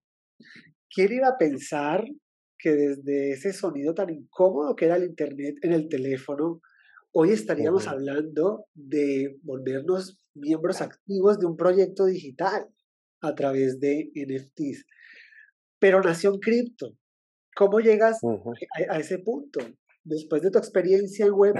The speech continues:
Speaker 1: tres, ¿cómo
Speaker 2: Ujú.
Speaker 1: decides decir, "Nació en cripto, aquí nace"?
Speaker 2: Nació en cripto, nació en dos mil diecinueve, como en julio del dos mil diecinueve, o sea que, o del dos mil veinte, perdón.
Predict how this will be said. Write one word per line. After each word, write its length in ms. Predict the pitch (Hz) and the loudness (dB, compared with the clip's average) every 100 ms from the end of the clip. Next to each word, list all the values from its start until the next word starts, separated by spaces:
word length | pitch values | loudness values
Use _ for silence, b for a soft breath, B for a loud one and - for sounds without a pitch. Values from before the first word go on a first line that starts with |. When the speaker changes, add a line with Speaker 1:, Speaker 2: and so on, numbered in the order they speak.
| - | 0
Speaker 1:
tres, 180 | 190 - | 0 0
¿cómo 300 | 117 107 127 | -4 0 0
Speaker 2:
Ujú. 80 | 190 | 0
Speaker 1:
decides 420 | - 196 196 190 | 0 2 2 2
decir, 420 | 185 170 202 220 - | -4 -2 -2 -2 -2
"Nació 300 | 170 165 165 | -6 -4 -6
en 40 | |
cripto, 460 | 156 147 139 - 151 _ _ - _ _ | -6 -8 -10 -12 -16 _ _ -20 _ _
aquí 300 | 160 139 165 | -8 -6 -4
nace"? 420 | 165 240 247 - _ _ - | -4 -6 -8 -16 _ _ 2
Speaker 2:
Nació 260 | 127 147 | 4 4
en 60 | 147 | 6
cripto, 360 | 196 196 190 | 6 8 8
nació 360 | 180 127 117 143 | 10 6 6 6
en 100 | 143 | 8
dos 140 | 160 | 6
mil 200 | 160 160 | 6 6
diecinueve, 960 | 147 143 113 120 165 180 175 165 165 135 - | 6 4 4 8 10 10 10 10 8 4 -6
como 140 | 110 | 0
en 180 | 107 104 98 _ | 0 -2 -8 _
julio 1000 | - 139 156 147 143 139 127 123 127 123 _ b b b b | 4 6 6 6 6 8 10 10 8 4 _ b b b b
del 140 | 113 | 6
dos 140 | 107 107 | 6 6
mil 160 | 107 | 6
diecinueve, 400 | 101 120 113 135 | 6 6 8 8
o 40 | 127 | 8
sea 180 | 110 104 | 4 4
que, 380 | 110 101 98 _ _ _ _ _ - _ _ _ - | 6 6 4 _ _ _ _ _ -20 _ _ _ 4
o 120 | 104 | 6
del 180 | 104 104 | 6 6
dos 180 | 107 | 4
mil 240 | 107 113 104 | 4 2 6
veinte, 320 | 123 147 127 | 6 6 4
perdón. 520 | 110 95 104 131 90 | 4 4 6 4 2